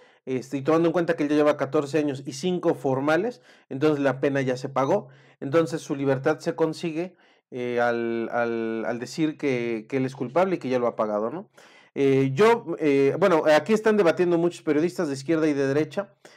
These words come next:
Eh, yo me quedo y es-, estoy con la postura de que este es un triunfo, bueno, porque eso es lo formal, lo que les acabo de decir, ¿no? De, de cómo se hizo el trámite jurídico.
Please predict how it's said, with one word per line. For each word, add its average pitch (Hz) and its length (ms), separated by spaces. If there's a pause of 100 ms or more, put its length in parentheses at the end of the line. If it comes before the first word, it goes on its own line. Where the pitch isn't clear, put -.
(220)
Eh, 127 460
yo 185 240
me 190 200
quedo 180 460
y 120 520
es-, 123 360
estoy 160 360
con 160 140
la 143 120
postura 156 400
de 139 160
que 120 200 (400)
este 143 280
es - 120
un 151 200
triunfo, 202 380
bueno, 175 240
porque 147 300
eso 208 180
es 185 200
lo 147 160
formal, 139 320
lo 131 100
que 135 100
les 123 120
acabo 151 300
de 120 80
decir, 117 320
¿no? 180 160
De, 151 160
de 135 140
cómo 151 180
se 147 120
hizo 143 100
el 131 100
trámite 139 360
jurídico. 120 500